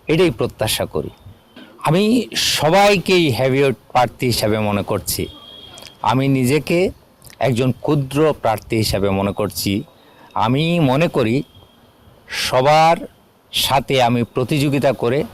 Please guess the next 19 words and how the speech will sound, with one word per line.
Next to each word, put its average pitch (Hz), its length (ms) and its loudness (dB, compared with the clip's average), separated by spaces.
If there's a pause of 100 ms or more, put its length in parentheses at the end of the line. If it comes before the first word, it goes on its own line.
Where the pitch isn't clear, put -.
(520)
জনগণের 180 640 2
ম্যান্ডেট 151 500 0
যদি 123 240 0
আমার 113 280 0
পক্ষে 117 360 -4
থাকে, 98 420 -6 (600)
তাহলে 131 520 0 (480)
আমি 120 180 0
নির্বাচিত 123 500 0
হব। 139 300 0 (1080)
যিনি, 170 520 0 (400)
আহ, 113 300 -2 (160)
যত 131 240 -2
বড় 147 340 2
হেভিওয়েট 143 400 0 (120)
প্রার্থী 147 320 -2
হন 139 200 -2
না 165 140 0
কেন, 101 220 -4